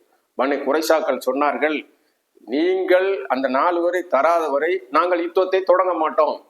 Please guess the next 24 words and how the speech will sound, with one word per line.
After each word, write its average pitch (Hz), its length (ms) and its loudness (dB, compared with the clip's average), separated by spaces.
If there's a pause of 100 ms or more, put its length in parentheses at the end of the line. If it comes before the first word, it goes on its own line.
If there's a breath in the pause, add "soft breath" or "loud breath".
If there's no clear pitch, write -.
(100)
அப்படின்னு 147 300 0
சொல்லி 160 220 0
அது 220 180 6
அப்படி 196 300 0
நிக்குது, 208 340 0
பெண்டிங்ல 196 420 0
நிக்குது. 170 540 -4 (380)
திடீர்னு 208 500 0
ஒரு 185 120 0
மழையும் 175 580 0
காற்றும் 170 420 2
அடிச்சுது, 160 460 -4 (560 soft breath)
அந்த 131 160 -2
படையெல்லாம், 170 960 2
குறைசி 165 300 2
படைகள் 165 280 0
ஓடி 165 340 0
போச்சு. 127 440 -8 (180)
ஏன்னா, 131 420 -2 (580)
பனு 156 220 0 (680)
கு-, 123 220 -2 (100)
குறைசாக்களை 151 920 0
பின்னார் 143 340 0
ரசூலுல்லாஹி 143 500 0